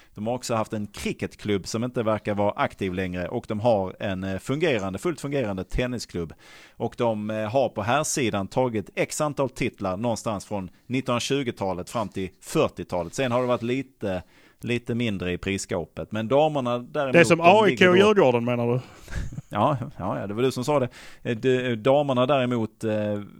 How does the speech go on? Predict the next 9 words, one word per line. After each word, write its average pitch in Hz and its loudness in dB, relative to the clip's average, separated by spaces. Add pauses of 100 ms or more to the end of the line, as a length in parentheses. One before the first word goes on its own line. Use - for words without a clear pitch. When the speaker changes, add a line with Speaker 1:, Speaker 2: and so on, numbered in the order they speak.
Speaker 1:
verkar 120 0
föra 123 0
en, 104 -4
eh, 104 0 (140)
tillvaro 113 2
någonstans 110 -4
i 113 -6
danska 120 -2
division 104 -2